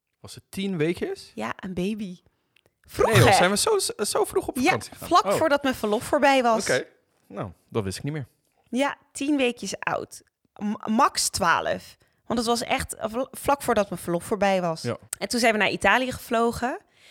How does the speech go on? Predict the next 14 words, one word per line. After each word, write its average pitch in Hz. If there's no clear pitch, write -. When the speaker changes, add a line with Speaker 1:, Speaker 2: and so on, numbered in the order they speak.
Speaker 2:
Ik -
was 202
toen 262
al 202
in 208
de 190
fase 202
van, 170
ik 190
kolf 233
zoveel 233
mogelijk 180
af 175
en 160